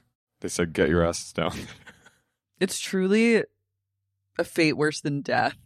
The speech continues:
Speaker 2: to be
Speaker 1: <laughs> I know.
Speaker 2: relegated to that
Speaker 1: <laughs> I
Speaker 2: terminal.
Speaker 1: know.
Speaker 2: And every single time I fly to Oklahoma City, it's that weird terminal for me. There's no escaping it.
Speaker 1: It's, it's very much the set of Wings.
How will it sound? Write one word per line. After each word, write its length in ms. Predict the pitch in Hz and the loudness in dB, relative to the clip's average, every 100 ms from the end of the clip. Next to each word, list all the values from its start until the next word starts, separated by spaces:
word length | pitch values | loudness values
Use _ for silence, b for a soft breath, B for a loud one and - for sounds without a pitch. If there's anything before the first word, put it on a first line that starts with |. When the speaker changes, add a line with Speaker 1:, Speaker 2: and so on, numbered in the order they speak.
| - | -16
Speaker 2:
to 120 | - | -8
be 80 | 262 | -2
Speaker 1:
<laughs> 20 | |
I 40 | - | 2
know. 20 | |
Speaker 2:
relegated 600 | 139 131 127 131 131 139 | 4 2 0 -4 -4 -6
to 100 | - | -2
that 200 | 147 131 | -2 -2
Speaker 1:
<laughs> 20 | |
I 20 | - | -2
Speaker 2:
terminal. 440 | 175 135 160 175 | -2 0 0 2
Speaker 1:
know. 180 | 190 - | 2 2
Speaker 2:
And 320 | 170 160 156 143 - | -2 -2 -4 -8 0
every 340 | 165 165 185 | 0 2 -4
single 340 | 202 180 175 165 | -2 0 2 2
time 280 | - 147 135 | 2 2 0
I 140 | 135 | -4
fly 260 | - 139 135 | 0 2 2
to 80 | |
Oklahoma 380 | 123 131 143 135 | -2 -4 -6 -8
City, 560 | 139 127 127 139 156 170 b b b b - | -8 -8 -6 -6 -6 -8 b b b b -4
it's 380 | 156 - - - _ _ _ _ _ | -4 -4 -16 -18 _ _ _ _ _
that 280 | 151 151 127 | 0 2 2
weird 280 | 139 135 131 | 0 0 0
terminal 440 | - 135 120 123 151 | -4 -6 -4 -6 -8
for 160 | - 135 | -4 -4
me. 380 | 120 - - - _ _ _ | -2 -6 -8 -12 _ _ _
There's 240 | 170 160 151 | -2 0 0
no 180 | 143 147 | 2 2
escaping 560 | 156 - 127 - - | -2 -6 -6 -6 -8
it. 280 | - - - _ _ _ | -8 -10 -12 _ _ _
Speaker 1:
It's, 220 | - 110 - | -10 -10 -2
it's 180 | 113 - | 0 4
very 200 | 113 117 | 6 8
much 240 | 127 - | 4 2
the 100 | 123 117 | -2 -2
set 280 | - 107 101 | 2 2 2
of 140 | 87 | -2
Wings. 720 | 90 87 80 78 85 - - | -4 -2 -4 -8 -12 -14 -16